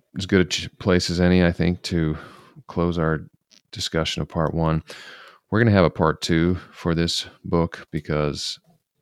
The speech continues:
I think, Kyle, you would agree that there's just so much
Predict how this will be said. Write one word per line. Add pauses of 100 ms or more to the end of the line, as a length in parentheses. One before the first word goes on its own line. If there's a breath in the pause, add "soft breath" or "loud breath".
(600)
I
think, (360)
Kyle,
you
would
agree
that (200)
there's
just (160)
so
much